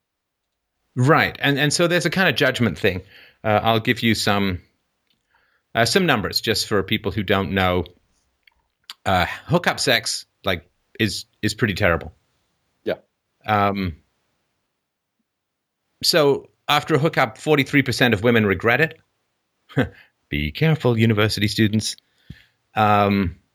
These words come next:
Speaker 1: and a, a, a lot of women wanted a relationship to develop following a hookup. Like, forty-three percent of women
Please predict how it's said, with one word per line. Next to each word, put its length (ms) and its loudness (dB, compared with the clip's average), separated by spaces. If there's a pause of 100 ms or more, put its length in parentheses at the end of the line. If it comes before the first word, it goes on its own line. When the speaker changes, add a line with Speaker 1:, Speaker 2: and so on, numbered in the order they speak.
(760)
Speaker 1:
and 280 2
a, 480 -2
a, 260 2
a 20 4
lot 200 2
of 100 -4
women 460 0 (680)
wanted 760 0 (720)
a 80 4
relationship 640 2
to 80 -4
develop 400 0
following 400 2
a 40 0
hookup. 360 -4 (100)
Like, 300 -2 (220)
forty-three 540 0
percent 320 2
of 100 2
women 340 2